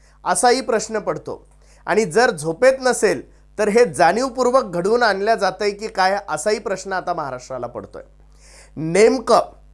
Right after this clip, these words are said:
स्वतःला ओबीसी आंदोलक म्हणवणारे हाके हे वडीगोद्रीतच का,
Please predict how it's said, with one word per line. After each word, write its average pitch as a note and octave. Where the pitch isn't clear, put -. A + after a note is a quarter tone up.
स्वतःला B3
ओबीसी A#3
आंदोलक A#3+
म्हणवणारे A3
हाके E3+
हे A#3
वडीगोद्रीतच A3
का, A#3